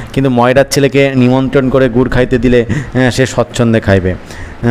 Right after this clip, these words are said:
অর্থাৎ, আহ, ময়রারা সন্দেশ খায় না, আহ, কিংবা সুরীরা, উম, মদ খায় না। এইভাবেও কিন্তু, আহ, এই প্রবাদগুলোকে ব্যবহার করা, আহ, যেতে পারে। এরপর হচ্ছে, "ময়লা কাপড়ে, উম, ধোপার ভয়",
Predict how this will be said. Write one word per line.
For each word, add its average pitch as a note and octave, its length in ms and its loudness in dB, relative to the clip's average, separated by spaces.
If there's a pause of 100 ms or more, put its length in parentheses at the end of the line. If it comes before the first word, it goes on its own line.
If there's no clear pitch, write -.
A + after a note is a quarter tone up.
অর্থাৎ, C3+ 420 0
আহ, B2+ 160 2
ময়রারা B2+ 520 2
সন্দেশ B2 520 0
খায় G#2 240 0
না, F#2 120 0
আহ, - 640 -2
কিংবা B2+ 260 2
সুরীরা, B2+ 480 0
উম, B2+ 240 2
মদ A2+ 280 2 (100)
খায় G#2+ 200 -2
না। G2+ 260 2
এইভাবেও C3+ 380 2
কিন্তু, B2 440 0 (300)
আহ, B2 200 2
এই C3+ 140 2
প্রবাদগুলোকে A#2 600 0
ব্যবহার G#2 280 2
করা, B2 360 2
আহ, B2 160 2
যেতে G#2 400 2 (260)
পারে। F#2 280 -2 (1700)
এরপর C#3+ 160 2
হচ্ছে, D#3+ 160 0
"ময়লা C#3 460 2
কাপড়ে, D3+ 540 2
উম, C3 400 2
ধোপার A#2 340 0
ভয়", F2+ 300 0